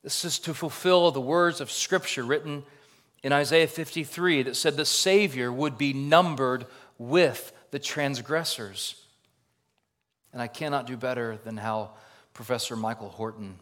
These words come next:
summarized this when he wrote, "All of it takes place for us to be guilty of theft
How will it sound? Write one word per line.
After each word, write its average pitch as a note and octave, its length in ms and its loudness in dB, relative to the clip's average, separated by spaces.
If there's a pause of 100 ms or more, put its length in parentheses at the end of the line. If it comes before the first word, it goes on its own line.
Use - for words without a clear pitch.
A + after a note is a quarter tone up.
(160)
summarized G2+ 760 -8
this G2 320 -12
when G2+ 80 -14
he G2+ 120 -14
wrote, G#2 340 -8 (680)
"All E3 240 6
of C3+ 80 4
it - 160 -4
takes C3+ 320 -4
place - 760 -2 (600)
for D3+ 180 2
us D3+ 180 4
to D3+ 60 -6
be C#3 140 0
guilty C#3+ 460 2
of C3 120 -2
theft - 640 2